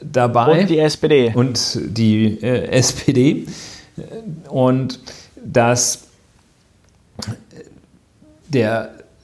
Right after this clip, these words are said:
Speaker 1: Skandal in dieser Verknüpfung besteht, dass man beim, beim, beim Thema Rassismus,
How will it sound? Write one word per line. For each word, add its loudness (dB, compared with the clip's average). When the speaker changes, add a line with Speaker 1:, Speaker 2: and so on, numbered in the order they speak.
Speaker 1:
Skandal 2
in 2
dieser 4
Verknüpfung 0
besteht, -2
dass 2
man 2
beim, 2
beim, 0
beim -4
Thema 2
Rassismus, 0